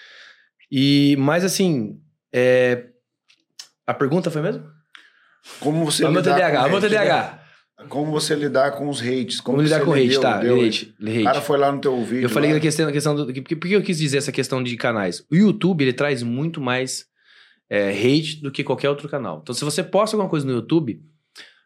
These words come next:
Speaker 1: provavelmente você vai ter comentários negativos, assim, "Ah, pá, por que você faz isso? Isso aqui é agricultura." Ah, ah, ah. Por quê? O YouTube, ele tem um algoritmo diferente, né? A forma que ele entrega conteúdo pras pessoas é diferente do Instagram. Já o Instagram, cara, dificilmente, né? O TikTok,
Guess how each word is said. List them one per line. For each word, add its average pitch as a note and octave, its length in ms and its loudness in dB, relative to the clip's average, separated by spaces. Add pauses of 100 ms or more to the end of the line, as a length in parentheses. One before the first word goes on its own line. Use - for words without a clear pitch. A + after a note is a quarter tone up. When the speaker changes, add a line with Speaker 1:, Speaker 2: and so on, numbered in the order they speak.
(220)
Speaker 1:
provavelmente F3 880 2
você D#3 220 -2
vai C#3 180 0
ter C#3 140 -2
comentários A#2+ 520 -4
negativos, A2+ 480 -12
assim, F2 320 -16
"Ah, F#3+ 320 -6
pá, F#3 300 -6
por D#3+ 100 -10
que E3+ 60 -12
você E3+ 80 -12
faz E3 180 -8
isso? F3+ 200 -8
Isso - 80 -12
aqui D#3+ 100 -6
é E3+ 40 -2
agricultura." E3 580 -4
Ah, D3+ 480 -6
ah, - 80 -10 (120)
ah. - 40 -20 (640)
Por A3+ 120 -4
quê? B2 480 -4
O D#3+ 140 -2
YouTube, F#3 300 0
ele G3 100 0
tem F#3 140 0
um G3 120 0
algoritmo F3 420 2
diferente, D#3 520 -2
né? A2+ 80 -4
A G#2+ 40 -8
forma D#3 280 0
que D#3 80 -4
ele D3+ 80 -2
entrega C#3 320 -2
conteúdo B2 220 -4
pras A2+ 120 -6
pessoas C3 260 -2
é C#3 40 0
diferente C3 300 -2
do C3 60 -8
Instagram. B2 440 -4 (460)
Já A3+ 160 2
o D4+ 40 0
Instagram, D#3 640 -2
cara, E3 180 -4
dificilmente, B2 800 -10 (160)
né? G2+ 200 -20 (100)
O D3+ 100 -6
TikTok, F3+ 760 -2